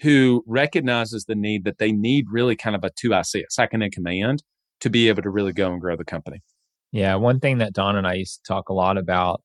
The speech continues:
Speaker 2: is this idea of we are staffing our liabilities.
Speaker 1: Ah, okay.
Speaker 2: So let's not try to hide the fact that we have liabilities. We all do. And let's just staff for it. So I was such a great partner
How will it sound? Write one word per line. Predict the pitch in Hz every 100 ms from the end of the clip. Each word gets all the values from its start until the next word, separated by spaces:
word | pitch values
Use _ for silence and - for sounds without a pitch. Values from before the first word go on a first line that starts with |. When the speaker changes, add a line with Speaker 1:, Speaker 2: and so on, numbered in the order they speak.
| -
Speaker 2:
is | 90 -
this | 98 -
idea | 98 92 101 95
of | 87
we | 110 104
are | 95
staffing | - - 107 113 117 131 120 110
our | 95 98
liabilities. | 92 95 95 85 85 90 85 90 - - - _ _ _ _ -
Speaker 1:
Ah, | 101 123 143 90 - _ _ 120
okay. | - 120 156 _ _ _ _ _ -
Speaker 2:
So | - 139
let's | 151 -
not | 175 123
try | 139 123
to |
hide | 98 113 127
the | 117
fact | - 92 92 -
that | 90 -
we | 95 90
have | 92 92 90
liabilities. | 90 90 85 87 90 95 -
We | 110
all | 113 120
do. | 98 104 101 87 117 - _ _ _ _ -
And | 107
let's | 120 -
just | 131
staff | - 151 202
for | - 85
it. | 80 - _ _ _
So | - 123 117 110
I | 113 127
was | 143
such | - 165
a | 147
great | 127 131 -
partner | 117 123 120 107